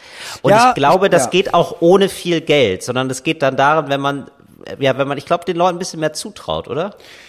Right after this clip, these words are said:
Speaker 2: Genau,
Speaker 1: Vielleicht
Speaker 2: du
Speaker 1: so.
Speaker 2: brauchst gar nicht, also man würde jetzt erstmal sagen, ja, man braucht bessere Skripte, aber das wäre, glaube ich, unfair all diesen AutorInnen in Deutschland gegenüber, weil ich glaube, es gibt massiv geilere Skripte, als es deutsche Serien und Filme gibt.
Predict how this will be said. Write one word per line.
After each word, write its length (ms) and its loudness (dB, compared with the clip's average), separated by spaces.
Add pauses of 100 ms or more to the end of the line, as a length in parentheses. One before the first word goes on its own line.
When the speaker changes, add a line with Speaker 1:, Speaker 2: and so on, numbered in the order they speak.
(100)
Speaker 2:
Genau, 240 2
Speaker 1:
Vielleicht 80 4
Speaker 2:
du 60 6
Speaker 1:
so. 40 -4
Speaker 2:
brauchst 300 2
gar 160 2
nicht, 160 -4
also 120 0
man 160 0
würde 120 0
jetzt 60 -4
erstmal 200 -2
sagen, 240 2
ja, 80 0
man 140 -2
braucht 240 0
bessere 340 -2
Skripte, 640 -2
aber 180 4
das 180 -2
wäre, 120 0
glaube 180 2
ich, 140 -8
unfair 520 0
all 200 2
diesen 320 -8
AutorInnen 680 -2
in 120 -10
Deutschland 400 -6
gegenüber, 400 -8
weil 100 -4
ich 80 -6
glaube, 300 0
es 200 -8
gibt 320 -6
massiv 680 -4 (100)
geilere 440 2
Skripte, 680 -4
als 240 -4
es 160 -8
deutsche 380 0
Serien 320 -2
und 100 -8
Filme 380 -2
gibt. 360 -12